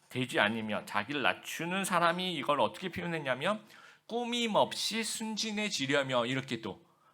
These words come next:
어, 스스로 번역을 하셨더라고요. 저 종합해 보면 어린아이가 가지고 있는 이제 절대 의존성, 또 순수한 면, 또 진실된 면, 또 이제 수용성이 높은 거, 받아, 잘 받아들이는 거,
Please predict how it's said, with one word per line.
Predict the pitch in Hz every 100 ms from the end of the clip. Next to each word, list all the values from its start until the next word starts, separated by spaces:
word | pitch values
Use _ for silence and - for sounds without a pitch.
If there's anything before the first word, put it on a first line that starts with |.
| _
어, | 82 78 76 _ _ _ _
스스로 | - 139 131
번역을 | 113 110 110 98 90 - _ -
하셨더라고요. | 165 165 143 92 67 - - _ - _
저 | 160 165
종합해 | 151 170 180 208
보면 | 143 127 180 110 - - - - -
어린아이가 | - 131 185 185 180 170
가지고 | 156 139 156 147
있는 | 127
이제 | 117 104 101 80
절대 | 127 120 160
의존성, | 127 131 113 - - - _ - _ _ _ _
또 | 117
순수한 | - 196 185 190 151
면, | 110 87 - _ _ _ _ _ -
또 | -
진실된 | 151 151 170 170 165 143
면, | 107 92 - _ _ _ _ _
또 | 120 117
이제 | 127 -
수용성이 | - 233 262 269 - 240 180
높은 | 135 123 101
거, | 92 92 - _ _ _
받아, | - - -
잘 | - 160 165
받아들이는 | 165 139 120 95
거, | -